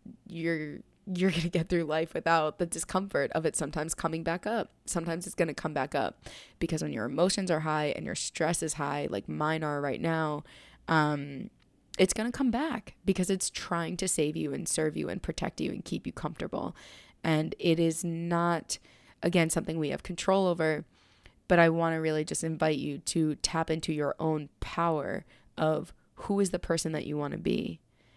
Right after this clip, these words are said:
And as I said before, who is the person that you wanna be? What would that person do? And how do you do that for yourself right now?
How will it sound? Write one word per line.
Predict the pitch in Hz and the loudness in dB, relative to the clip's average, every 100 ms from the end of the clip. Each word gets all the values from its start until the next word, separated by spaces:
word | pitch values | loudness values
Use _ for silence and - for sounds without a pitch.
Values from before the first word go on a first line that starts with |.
| - | -4
And | 170 | -2
as | - 175 | 2 2
I | 170 | 2
said | 160 165 | 0 -2
before, | 156 - 185 170 - - - | -2 -2 0 0 -4 -16 -4
who | 190 | 2
is | 214 214 | 4 4
the | |
person | 202 165 170 | 2 2 2
that | 165 | -2
you | 147 | 0
wanna | 151 151 | -2 0
be? | 160 165 269 - - - _ - | 2 2 0 -6 -20 -20 _ 2
What | 160 - | 8 8
would | 196 | 8
that | 165 185 - | 4 2 0
person | - 175 170 170 | -2 -2 -2 -2
do? | 165 170 196 240 _ _ _ | 0 0 0 -6 _ _ _
And | - 165 | 0 4
how | 175 | 4
do | |
you | 175 165 | 2 0
do | 151 170 | 0 2
that | 165 - | 2 0
for | |
yourself | 156 156 - - | -2 -2 -4 -2
right | - - | -2 -2
now? | - 165 | -4 -6